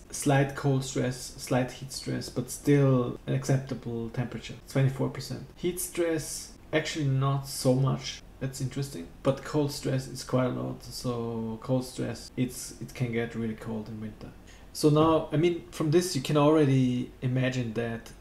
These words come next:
to, if you design an open square, for example, and you don't provide any shading or anything which is mitigating wind,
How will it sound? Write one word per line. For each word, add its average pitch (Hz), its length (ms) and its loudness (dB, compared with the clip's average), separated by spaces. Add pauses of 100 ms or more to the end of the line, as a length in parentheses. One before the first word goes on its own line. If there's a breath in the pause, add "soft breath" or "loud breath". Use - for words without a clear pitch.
(460)
to, 135 160 -4 (640)
if 139 240 2
you 143 60 4
design 131 840 2
an 131 100 0
open 135 300 0
square, 123 460 0
for 127 160 -6
example, 127 520 -4 (720 loud breath)
and 123 140 2
you 131 80 2
don't 135 260 4
provide 127 420 2
any 135 200 2
shading 143 580 2 (460 loud breath)
or 151 180 4
anything 143 460 6
which 135 240 2
is - 320 -2
mitigating 131 680 2
wind, 135 400 2